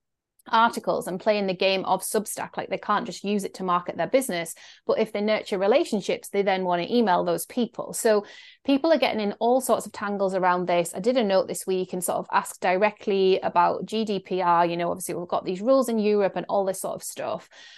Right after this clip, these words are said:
But I know, and I noticed when I subscribed to you that I was also on a separate mailing list as well. And I didn't mind at all. I was like, "This is great. I definitely wanted more of this stuff. And now I'm getting it." So that was perfect for me. And I just wonder what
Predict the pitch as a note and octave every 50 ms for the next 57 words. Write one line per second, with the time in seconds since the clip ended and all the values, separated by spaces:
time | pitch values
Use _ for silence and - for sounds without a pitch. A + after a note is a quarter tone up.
0 | - - _ - - - A3 A3+ A#3+ A#3+ B3 B3+ B3+ B3 B3 - - G#3+ G3 G3
1 | G#3 A3 B3+ D4 D#4+ D4+ - - G3 E3 E3 G3 - - - A3 G#3 F#3 - -
2 | G#3+ G#3+ G#3 - G#3 - - - G3 F#3+ F#3 - - G#3+ A3+ B3 G#3+ F3 F3 F3+
3 | F3+ G#3 - F#3 G3 G3+ G3 - - D#3 D#3 - - G3 - - F#3+ F3+ E3+ -
4 | - - C#4 C4 - - - G3+ G3 F#3+ F3+ F3+ F3 F3 F3 - - - - _
5 | - F#3+ F3+ F#3+ G#3 A3 G#3 E3+ E3+ - - F#3+ F#3 F#3 F#3+ G#3 G3 F#3+ - F#3+
6 | F#3 F#3 F#3 F#3 F3 - A3 G#3+ A#3+ A#3 F#3+ F3+ F3 F3 E3+ F3+ E3+ E3 - E3
7 | F3 A3+ - - G3 E3+ - - A#3 B3 G#3+ F3 - F3+ F3 E3 - G#3+ G3 -
8 | G#3 F3+ F#3 F#3+ F#3+ G3 F3+ - F3 F3+ F#3+ F#3 F3 F3 E3+ E3+ D#3+ D#3 A3+ A#3+
9 | A#3+ - - - D3+ E3+ F3 - _ - F3 F3+ F#3+ F#3+ F#3 F#3 F#3 F3+ F#3 A3
10 | - - F3 - - - - F#3+ F#3 F#3+ - - F3 - - - - A#3 G#3+ G#3
11 | - - - - - F3 F3+ - - G#2+ - - - - - - - - - _
12 | - G#3+ A#3 A#3+ A3+ A#3+ - _ _ _ _ C#4 C4+ - F4 F4+ F4+ - D#4 D4
13 | C4+ B3+ A#3+ A3 G3+ G#3+ - -